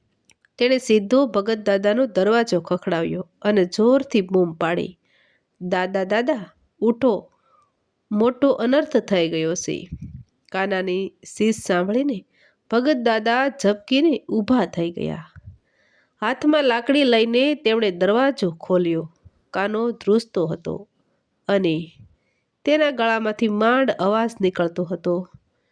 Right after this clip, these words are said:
"શું થયું, બેટા? કેમ આટલો ગભરાયેલો છે? કોઈ ભૂત જોયું કે શું?" ભગત દાદાએ ચિંતાથી પૂછ્યું.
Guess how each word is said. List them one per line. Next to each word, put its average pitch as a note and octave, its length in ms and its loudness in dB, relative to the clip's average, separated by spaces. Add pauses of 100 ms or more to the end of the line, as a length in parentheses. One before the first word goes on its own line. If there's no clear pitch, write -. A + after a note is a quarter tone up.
(280)
"શું E4 340 2
થયું, F3 300 4
બેટા? G3 380 0 (1080)
કેમ E4 240 2
આટલો G#3+ 320 -2
ગભરાયેલો G3 680 0
છે? G3 340 -10 (1080)
કોઈ A#3+ 200 4
ભૂત A3+ 420 0
જોયું B3+ 300 2
કે D4+ 160 2
શું?" F#3+ 300 -4 (1300)
ભગત G#3+ 280 0
દાદાએ F#3+ 560 2
ચિંતાથી G3+ 640 0
પૂછ્યું. F#3 520 -4